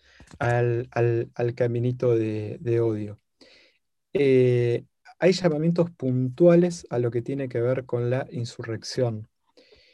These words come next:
Esto son, eh, digamos, tenemos que romper este orden, hay que salir a la calle, no se quede en su casa, no muera como un bastardo, salga como un hombre y defienda la patria, defienda su hogar, su barrio, su vecino,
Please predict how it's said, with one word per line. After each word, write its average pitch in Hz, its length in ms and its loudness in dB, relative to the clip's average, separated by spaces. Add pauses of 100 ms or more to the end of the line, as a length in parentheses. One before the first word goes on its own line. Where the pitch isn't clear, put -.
(260)
Esto 175 500 4
son, 131 800 -4 (180)
eh, 117 380 -2 (840)
digamos, 120 540 -6 (1300)
tenemos 170 300 0
que 135 100 -2
romper 127 400 2
este 139 260 0
orden, 180 460 2
hay 131 120 -6
que 127 80 -8
salir 123 320 -4
a 120 40 0
la 117 140 -6
calle, 170 440 0 (640)
no 165 80 2
se 160 180 -2
quede 156 160 2
en 131 100 0
su 123 200 -8
casa, 127 460 -2
no 127 140 -2
muera 156 320 0
como 123 240 -2
un 127 100 -4
bastardo, 117 680 -4 (280)
salga 156 380 0
como 123 180 -2
un 135 120 -4
hombre 135 260 -2
y 120 40 2
defienda 123 480 -4
la 117 120 -8
patria, 123 440 -2
defienda 120 460 -6
su - 180 -12
hogar, 127 360 -2
su 120 160 -10
barrio, 131 320 -2
su - 160 -6
vecino, 113 480 -6